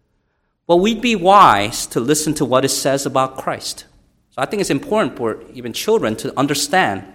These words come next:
the law in the Old Testament, right? Maybe starting with the Ten Commandments. Why? Because if we believe in Moses, we will believe in Jesus too. Because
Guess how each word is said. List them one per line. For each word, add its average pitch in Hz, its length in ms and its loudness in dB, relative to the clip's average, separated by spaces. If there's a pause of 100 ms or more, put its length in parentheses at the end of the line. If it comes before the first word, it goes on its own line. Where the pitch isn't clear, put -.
the 113 100 -4
law 107 580 -2 (1000)
in 117 120 -8
the 107 80 -4
Old 120 200 -2
Testament, - 520 -8 (340)
right? - 140 -20
Maybe 107 180 -6
starting 123 300 -2
with 123 80 -4
the 123 80 -4
Ten 151 240 -4
Commandments. 151 800 -4 (1800)
Why? 190 260 8
Because 180 460 4
if 165 160 4
we 226 100 0
believe 185 440 0
in 156 120 4
Moses, 151 720 0 (460)
we 135 160 2
will 160 140 4
believe 147 400 0
in 151 100 0
Jesus 151 420 -4
too. - 440 -10 (1900)
Because 120 340 -6